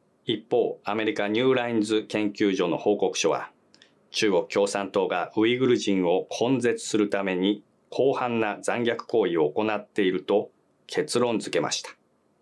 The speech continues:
同報告書の一部は、中国共産党がウイグル人のコミュニティ指導者の他にも、計画的に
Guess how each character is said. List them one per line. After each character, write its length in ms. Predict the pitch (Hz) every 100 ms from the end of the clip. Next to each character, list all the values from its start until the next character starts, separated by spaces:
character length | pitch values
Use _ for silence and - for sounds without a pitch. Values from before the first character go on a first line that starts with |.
| _ _ _ _ _ _ _ _ _ _ _ _ _ _ _ 113
同 260 | 117 104
報 220 | - 104
告 200 | 101 101
書 140 | - 95
の 140 | 76
一 220 | 73 -
部 100 | 98
は、 200 | 78 - - _ _ _ _ _ _ -
中 220 | - 104
国 140 | 85
共 280 | - - 104
産 260 | 101 98 92
党 180 | 98 90
が 240 | 90 90 -
ウ 100 | 117
イ 120 | 127
グ 120 | 127
ル 120 | 123
人 320 | 107 85 78 73
の 220 | 67 -
コ 120 | - 95
ミ 100 | 110
ュ 120 | 104
ニ 40 |
テ 120 | 104
ィ 80 | 98
指 180 | - 101
導 160 | 92 -
者 100 | 76
の 100 | 76
他 300 | - - 101
に 120 | 98
も、 180 | - - - _ _ - _ _ _ _ _ _ _ _ _ _ - - - _ -
計 160 | 101
画 160 | 98 92
的 280 | - 87 80
に 300 | 80 80